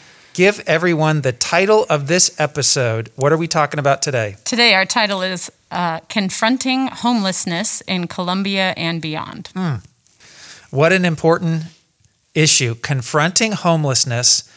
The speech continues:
Speaker 1: in Columbia and beyond. We will say a little bit more about Craig in a moment,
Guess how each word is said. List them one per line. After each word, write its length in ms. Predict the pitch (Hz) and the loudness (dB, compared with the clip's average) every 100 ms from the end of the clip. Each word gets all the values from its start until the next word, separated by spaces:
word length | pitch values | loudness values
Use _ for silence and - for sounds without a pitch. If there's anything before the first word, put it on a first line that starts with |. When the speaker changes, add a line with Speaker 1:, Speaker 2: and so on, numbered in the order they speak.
| - - _ | -20 -20 _
Speaker 1:
in 240 | 147 143 139 | -2 -2 -2
Columbia 720 | - 143 147 165 185 185 190 - _ - | -2 0 2 2 4 2 2 -6 _ -4
and 220 | 147 165 | -2 0
beyond. 460 | 175 147 123 123 123 - - - | 2 2 2 0 -4 -16 -20 -12
We 180 | 147 165 | 0 2
will 160 | 165 156 | 4 4
say 180 | - 165 | 6 4
a 60 | |
little 180 | 160 220 | 4 4
bit 200 | 247 208 | 4 2
more 240 | 180 180 | 2 2
about 440 | 180 143 147 143 - | 2 2 2 0 -2
Craig 420 | - 156 147 151 | 0 4 4 2
in 140 | 170 | -2
a 80 | 160 | -2
moment, 380 | 165 131 120 143 | 0 0 -2 -4